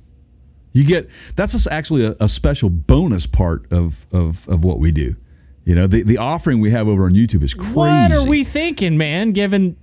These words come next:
Speaker 2: twice as much away for
Speaker 1: All
Speaker 2: free.
Speaker 1: right. It's all this free stuff, man.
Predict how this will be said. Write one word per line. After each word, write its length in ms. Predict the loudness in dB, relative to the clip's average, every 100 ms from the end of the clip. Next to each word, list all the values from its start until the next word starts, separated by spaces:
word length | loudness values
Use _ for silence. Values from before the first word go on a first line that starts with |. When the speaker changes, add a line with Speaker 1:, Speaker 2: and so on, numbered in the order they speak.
| _
Speaker 2:
twice 400 | -4 -2 -2 -2
as 160 | -2 0
much 220 | -2 -2
away 640 | -2 -2 -2 -2 -4 -4 -10 -20 -20 _ -4
for 120 | 0
Speaker 1:
All 60 | 2
Speaker 2:
free. 200 | 2 2
Speaker 1:
right. 100 | -2 -10 -12
It's 240 | -12 -12 -6
all 180 | -4 -4
this 120 | -4
free 220 | -2 -2
stuff, 420 | -2 -4 -4 -4
man. 260 | -2 -2